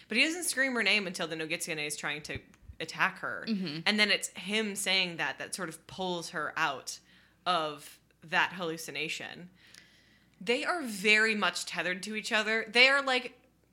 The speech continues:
Speaker 1: dark soulmates.
Speaker 2: Yes.
Speaker 1: They are a match made in hell.
Speaker 2: Um, I have always appreciated that there was never, like, any kind of sexual aspect to that relationship, 'cause that would be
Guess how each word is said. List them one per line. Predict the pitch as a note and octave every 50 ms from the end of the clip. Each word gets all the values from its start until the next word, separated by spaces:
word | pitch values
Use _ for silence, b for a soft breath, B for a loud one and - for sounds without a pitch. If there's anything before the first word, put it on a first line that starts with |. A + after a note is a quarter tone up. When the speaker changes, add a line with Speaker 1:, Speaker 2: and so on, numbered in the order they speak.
| _ _ _ _ _ _ _ _ - F#3+
Speaker 1:
dark | F3 G#3 F#3 E3 D#3+ -
soulmates. | - - B2+ - - D#2 D2 - - - - - - - _ - B B B B B B B B
Speaker 2:
Yes. | - F#3+ F3 - E3+ - - -
Speaker 1:
They | G3 F3+ G#3 A3 A3+
are | A#3+ B3
a | A#3
match | A3+ G#3+ G#3+ G#3+
made | G#3 G3 F#3 F#3 F#3
in | - - E3 D#3+
hell. | G#3 F3 - - - F#3 - _ _ _ _ _ _ _ -
Speaker 2:
Um, | A3 G#3 G3 F#3 F3+ F3 F3 F3+ F3+ - - B B B B B B B B B B B B - _ -
I | G#3 A#3 B3+ C4 C#4 C#4 C#4 - -
have | A#3+ C4+ C#4+
always | C4+ C4+ C#4+ F4+ G4+ -
appreciated | F#4 - - G#3+ G#3+ G3+ A#3 A3+ G#3+ A3+ A3+ A3+
that | G#3 G3 F#3+
there | F#3+ F3+ E3+
was | D#3+ E3+ E3+ -
never, | E3 D#3+ - E3 E3+ E3+
like, | E3 - - E3 D#3+ - - -
any | D#3+ D#3+ D#3 D#3 D#3+
kind | - - D#3+ D#3 D3
of | D3+
sexual | - - - - - - - F#3+ F#3+ G3
aspect | C3+ F3 F#3 G3 F#3+ - - G3+ G3 G3+ G3 - - -
to | - - G#3 G#3 G#3 G3+ G3
that | G3+ G3 F#3+ F3+
relationship, | G3 F#3+ F#3+ G3 F#3 G3+ G3+ F#3+ G#3+ - -
'cause | - G#3 G3+
that | G3 E3
would | G3 G3
be | G#3+ G#3 -